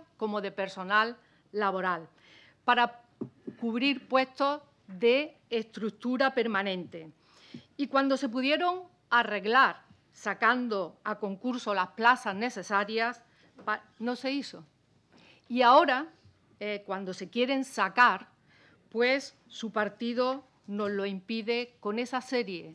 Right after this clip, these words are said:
de leyes y de normas que ha sacado para restringir y tener intervenidos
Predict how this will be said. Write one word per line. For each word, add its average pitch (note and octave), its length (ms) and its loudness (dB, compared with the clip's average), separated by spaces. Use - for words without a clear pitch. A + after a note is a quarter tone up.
de F#3 200 -8
leyes G3+ 600 -4
y G3+ 40 -6
de G3 140 -6
normas A#3 540 0
que A3+ 120 0
ha G#3+ 100 2
sacado G#3+ 600 0
para G#3+ 220 2
restringir G#3 880 -4
y A3+ 160 -10
tener A3+ 340 0
intervenidos A3+ 920 -2